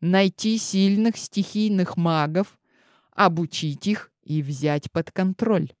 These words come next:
Адриас слушал ректора с распахнутыми глазами. Он даже не предполагал о таком далеко идущем плане правителя.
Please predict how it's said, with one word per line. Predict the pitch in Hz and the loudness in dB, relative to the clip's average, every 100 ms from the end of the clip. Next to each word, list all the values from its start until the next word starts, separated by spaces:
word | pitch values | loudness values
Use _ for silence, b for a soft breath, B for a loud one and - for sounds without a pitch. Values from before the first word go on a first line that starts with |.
| _ _ _ _ | _ _ _ _
Адриас | - 165 151 156 160 | -8 -6 -2 -4 -4
слушал | - 165 175 - 151 | -8 -10 -8 -8 -6
ректора | 156 180 233 - 208 196 | -4 -4 -4 -8 -10 -10
с | 190 - | -10 -8
распахнутыми | 151 - - 160 - 156 - 151 | -6 -6 -8 -6 -6 -10 -8 -10
глазами. | 151 156 165 160 143 151 147 147 151 - b b b b b | -8 -6 -6 -6 -8 -10 -10 -10 -14 -18 b b b b b
Он | 175 170 | -4 0
даже | 170 175 180 | 0 2 0
не | 180 185 | 0 0
предполагал | 180 180 _ 185 185 175 160 233 202 | 0 -2 _ 0 0 0 0 2 4
о | 170 | 2
таком | 175 160 _ 240 240 170 b b b - | 0 -6 _ 4 6 4 b b b -2
далеко | 160 165 160 - 247 240 | 2 4 2 2 2 4
идущем | 196 151 208 - 190 | 2 0 -2 0 -4
плане | - 160 160 170 170 | -2 -2 0 0 -2
правителя. | - 175 175 208 196 - 139 139 139 | -2 0 0 0 -2 -2 -6 -6 -12